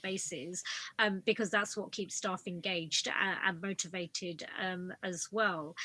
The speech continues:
In terms of, let's just say you're in an organisation and the whole organisation's like that because of the way that the leadership team has been operating.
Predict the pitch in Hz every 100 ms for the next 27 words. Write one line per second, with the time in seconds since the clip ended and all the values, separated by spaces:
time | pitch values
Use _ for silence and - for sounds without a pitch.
0 | - - - - - 247 214 262 302 302
1 | 311 277 302 269 233 - - _ _ -
2 | - - - 233 262 302 269 262 247 240
3 | 226 214 208 202 220 202 190 214 214 -
4 | - 151 160 170 - - 208 202 196 185
5 | - - - - 190 208 240 220 220 220
6 | 196 190 208 202 - 180 202 202 180 -
7 | 165 - 196 - 190 180 165 185 190 175
8 | - 185 185 175 - - - 185 175 185
9 | - 180 - 214 - 180 156 - - 151